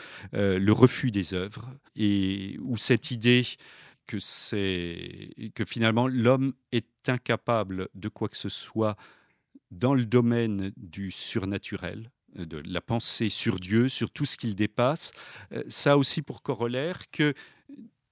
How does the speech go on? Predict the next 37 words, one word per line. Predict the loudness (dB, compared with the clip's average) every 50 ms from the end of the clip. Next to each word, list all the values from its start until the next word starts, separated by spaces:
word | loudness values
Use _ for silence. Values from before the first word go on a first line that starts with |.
| _
dans | -14 -6 -2 0 0 0 0
le | -2 0 0 -2
reste, | 0 0 -2 -2 -2 -4 -6 -6 -6 -8 -12 -18 -20 _ _ _ _ _ _ _ _ _ _ -12
l'homme | -10 -8 -6 -6 -6 -4 -4 -2 -2
est | -2
responsable | -2 -2 -4 -8 -8 -8 -10 -10 -8 -10 -10 -10 -6 -4 -4 -2 -4 -4 -6 -8 -12 -12 _ _ _ _ _ _ -2
et | 0 0 0 -2 _ _
capable | 0 0 0 2 0 -2 -2 -2 -4 -4 -6 -6
de | -6 -6
faire | -6 -8 -8 -8
quelque | -10 -12 -12 -10 -10
chose. | -8 -8 -6 -6 -6 -8 -8 -4
L'homme | -2 0 0 0 -2 -6 -10 -16 -20 _ _ _ -4
peut | 0 0 0 0 0 -4 -10 -18 _ _ -16
dominer | -14 -14 -12 -6 -2 -2 0 0 -2 -4 -4 -4 -4 -6
la | -6 -6 -8
nature, | -8 -10 -12 -14 -16 -12 -10 -8 -6 -4 -4 -6 -6 -8
peut | _ 0 2 2 2 2 -2
faire | -4 -10 -8 -4 -2 0 0 -2 -4 -8 -10
des, | -6 -2 -2 -2 -2
des | -4 -4 -2
réalisations | 0 0 0 0 0 -2 -4 -4 -6 -6 -8 -8
extraordinaires | -10 -10 -12 -12 -14 -14 -14 -14 -12 -10 -8 -8 -8
dans | -8 -10
le | -12
domaine | -10 -12 -12 -12
de | -14
la, | -18
de | -20 -20 -20 -20
la | -20
littérature, | -20 -20 -20 -20 -20 -20 -20 -20 _ -12 -8 -6 -6 -6
de | -6
l'architecture, | -8 -10 -12 -12 -12 -14 -16 -12 -10 -10
de | -10 -10
la | -10
peinture, | -14 -16 -16 -12 -8 -8 -6 -6
dans, | -6 -8 -10